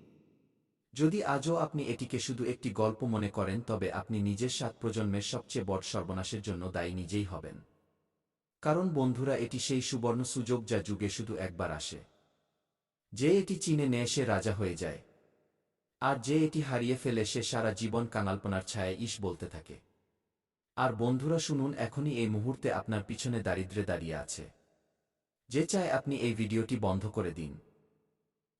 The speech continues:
সে ভয় পায় যে যদি আপনি আজ বাবা ভেঙ্গার কথা শুনে নেন তবে যুগ যুগ ধরে চলে আসা তার রাজত্ব শেষ হয়ে যাবে। আপনি কি তাকে জিততে দেবেন?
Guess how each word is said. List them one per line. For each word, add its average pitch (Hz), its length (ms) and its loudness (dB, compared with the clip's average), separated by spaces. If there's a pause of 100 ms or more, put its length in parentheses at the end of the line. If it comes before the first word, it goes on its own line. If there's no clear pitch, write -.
সে 214 220 4
ভয় 180 220 0
পায় 135 240 2
যে 123 140 2
যদি 113 300 0
আপনি 113 280 0
আজ 104 260 -2
বাবা 98 260 2
ভেঙ্গার 107 340 -2
কথা 104 260 -4
শুনে 107 300 -2
নেন 98 220 0
তবে 110 280 -2
যুগ 113 220 -4
যুগ 113 200 -4
ধরে 101 220 -2
চলে 95 260 -2
আসা 98 260 -4
তার 87 220 -4
রাজত্ব 87 360 -6
শেষ - 320 -6
হয়ে 80 120 -6
যাবে। 69 320 -10 (960)
আপনি 156 280 0
কি 170 120 -4
তাকে 156 280 0
জিততে 123 300 0
দেবেন? 107 340 2